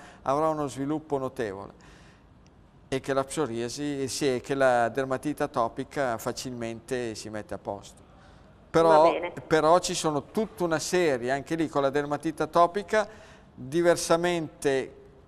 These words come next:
Speaker 1: dalla psoriasi, eh, il numero di sostanze incriminate è un po' più limitato, però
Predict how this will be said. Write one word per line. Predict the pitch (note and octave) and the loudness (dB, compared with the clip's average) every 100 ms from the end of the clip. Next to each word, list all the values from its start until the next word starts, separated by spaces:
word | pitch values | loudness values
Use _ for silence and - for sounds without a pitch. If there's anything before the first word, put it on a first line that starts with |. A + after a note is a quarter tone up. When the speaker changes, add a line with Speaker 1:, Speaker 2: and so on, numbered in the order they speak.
| - | -20
Speaker 1:
dalla | C3+ B2+ C#3 C#3+ C#3 | -18 0 2 4 0
psoriasi, | - D3+ F3+ A#3+ G3+ D3 C3 - - - - - - - - - - | 0 0 2 2 0 -2 -8 -10 -20 -20 -20 -20 -20 -20 -20 -20 -16
eh, | - D#3+ D#3 D3+ - | -4 0 0 -2 -2
il | E3+ | -2
numero | F3+ G#3 G3+ F#3+ | 0 2 4 4
di | F3 | 2
sostanze | - F#3 - F#3+ G3 G3 - G3+ F#3+ - - - - - - | 0 -2 4 6 6 2 0 2 2 -2 -18 -20 -20 -20 -8
incriminate | E3 D#3+ E3+ F3 F3 F3+ F#3+ F#3 - F#3 F3+ E3 - | -6 -2 -2 0 2 4 4 2 0 2 2 0 -6
è | - D3+ C#3+ C3+ - | -2 0 0 -2 -8
un | D3+ D3 | -8 -2
po' | D#3+ | -2
più | D#3 E3 | 0 0
limitato, | D#3+ D3+ - B2 F#2+ - - - - - | 0 -2 4 4 2 -12 -18 -18 -20 -6
però | - E3 E3+ A3+ F#3+ G#2+ | 2 6 8 8 6 2